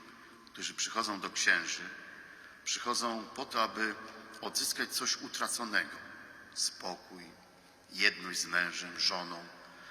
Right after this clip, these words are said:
aby zdrowie odzyskać, żeby tak wszystko było tak jak, e, kiedyś.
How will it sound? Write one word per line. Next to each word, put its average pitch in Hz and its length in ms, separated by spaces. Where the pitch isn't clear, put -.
aby 131 200
zdrowie 98 480
odzyskać, 90 760
żeby 120 200
tak 143 160
wszystko - 420
było 147 300
tak 139 200
jak, 127 120
e, 123 120
kiedyś. - 580